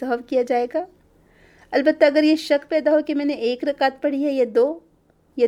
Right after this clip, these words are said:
تین پڑھی ہیں تو کم تعداد شمار کر کے نماز مکمل کی جائے گی۔ اگر نمازی کو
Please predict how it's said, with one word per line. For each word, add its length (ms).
تین 220
پڑھی 260
ہیں 80
تو 140
کم 260
تعداد 320
شمار 360
کر 160
کے 100
نماز 340
مکمل 460
کی 120
جائے 220
گی۔ 80
اگر 180
نمازی 460
کو 80